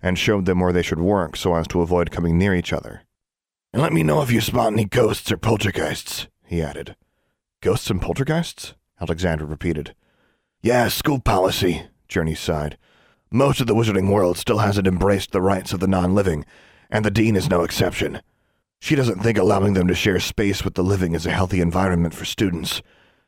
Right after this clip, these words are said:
Now and then some poor ghost settles in the attic or the basement for a while, but the dean insists we get rid of them."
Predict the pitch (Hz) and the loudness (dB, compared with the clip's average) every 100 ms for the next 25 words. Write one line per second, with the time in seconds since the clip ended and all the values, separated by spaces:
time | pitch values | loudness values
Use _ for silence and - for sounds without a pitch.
0 | - 104 117 117 107 104 - 98 90 101 | -4 -2 2 2 2 0 0 0 2 2
1 | 87 104 98 95 - 113 95 92 92 90 | 2 2 2 0 -2 0 0 2 2 4
2 | 98 90 87 87 95 98 - 76 90 87 | 2 0 0 -2 0 0 -2 -6 0 2
3 | 82 82 78 73 _ _ _ _ - 98 | 2 2 -2 -6 _ _ _ _ -4 -2
4 | 98 98 104 95 92 - 98 - - 90 | 0 2 2 2 0 0 -2 -2 -4 -2
5 | 85 95 101 87 78 | 0 2 2 0 -2